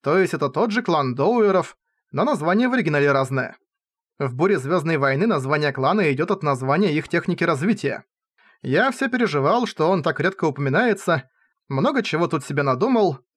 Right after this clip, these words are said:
но нет, это уже второй или третий раз. Именно клан Небесных Императоров до этого, я в страхе ляпнуть что-нибудь не то, называл просто клан Кёртиса.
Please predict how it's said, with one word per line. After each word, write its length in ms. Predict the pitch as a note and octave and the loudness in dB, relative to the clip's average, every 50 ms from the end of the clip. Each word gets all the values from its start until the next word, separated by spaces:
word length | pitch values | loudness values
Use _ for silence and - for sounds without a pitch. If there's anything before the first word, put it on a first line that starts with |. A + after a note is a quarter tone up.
| _ - | _ -8
но 180 | C#3+ C#3+ C#3+ | -2 -2 0
нет, 320 | C3+ C#3+ F#3 B3 B3 - - _ _ - | 0 2 0 0 -2 -6 -20 _ _ -6
это 200 | - C#3+ C#3 D#3 | -6 -2 0 0
уже 160 | D3+ C#3+ D#3 | 0 0 -2
второй 340 | C#3+ - D3+ C3+ C#3 D3 F3+ | -2 0 0 0 2 2 2
или 100 | A3+ C4+ | 2 2
третий 320 | - F#3 D#3+ C#3 - E3 | 2 0 -2 0 0 0
раз. 380 | D#3+ D3 B2+ - - - - - _ _ _ _ _ _ _ - | 0 2 0 -2 -6 -14 -20 -20 _ _ _ _ _ _ _ -8
Именно 300 | - C3 D3+ E3+ F#3+ F3+ | -4 -2 0 2 0 0
клан 260 | - D3 D#3 F3+ G3 F3+ | 0 0 0 2 2 2
Небесных 440 | E3+ D3 F3 F#3 - - F3+ - | 0 0 0 -2 0 -2 -4 -4
Императоров 540 | E3+ D#3 C3+ D3+ F3+ A3 G3+ - C#3 C3+ A#2 | -4 -2 -2 0 0 0 0 0 -2 -2 -2
до 120 | B2 C3+ C3 | 0 0 2
этого, 360 | E3 A#3 A#3 - F#3+ F3 D#3 | 2 2 2 0 0 0 0
я 260 | C#3 C#3+ D#3+ D3+ C3 | 2 2 2 2 0
в 60 | - | -2
страхе 320 | - - D#3+ D3+ C#3 - D3 | -4 -4 -4 -2 -2 0 0
ляпнуть 300 | D3+ D#3 D#3 D#3 C#3+ - | 0 0 0 -2 -6 -6
что-нибудь 420 | - - D#3 D3+ C#3+ C3+ C#3 C#3 | -4 -4 -2 -2 -2 -4 -4 -2
не 100 | C#3+ C#3 | -2 -4
то, 300 | C#3 - G#3+ F3 A#2+ - _ _ _ _ - | 0 0 0 -2 -2 -6 _ _ _ _ -4
называл 340 | - F#3+ F#3+ D#4 D#4+ D#4+ A#3 | -2 -2 0 2 0 0 0
просто 460 | - - A#3 G#3 - - F3+ D#3+ - - | 2 0 -2 -2 0 0 0 0 -2 -2
клан 260 | - G3+ G3+ E3+ D3 | 0 0 2 2 0
Кёртиса. 640 | - G3 F3+ C3+ C3 - B2+ - - B2+ - - | 0 0 0 0 0 -4 -10 -10 -10 -10 -12 -12